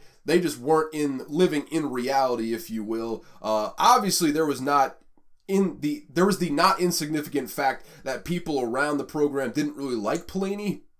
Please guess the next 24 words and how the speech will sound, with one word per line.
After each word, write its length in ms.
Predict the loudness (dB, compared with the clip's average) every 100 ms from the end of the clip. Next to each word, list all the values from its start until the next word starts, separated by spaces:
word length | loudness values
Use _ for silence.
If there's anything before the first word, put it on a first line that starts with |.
| -16
cursed 380 | -2 -2 -2 -4
a 60 |
whole 220 | -2 -2
lot 220 | 2 2 0
at 140 | -4
people, 400 | -6 -4 -6 -8 -10 -6
was 140 | -4
a 60 | -2
big 220 | -2 0
old 280 | 2 2 2
meanie 440 | 2 2 2 0
at 160 | -4 -4
times. 480 | -2 0 -2 -6 -10 -18 -8
Uh, 260 | -2 0 0
but 260 | 0 -2 6
Bob 280 | 6 6
Kraft 320 | 2 0 0 -2
has 120 | -2
never 220 | -2 0
really 180 | -2 -2
liked 240 | -2 -2
Bill 200 | 0 0
Belichick 520 | 0 -2 -2 -4 -6 -6
either, 420 | -6 -2 -2 -4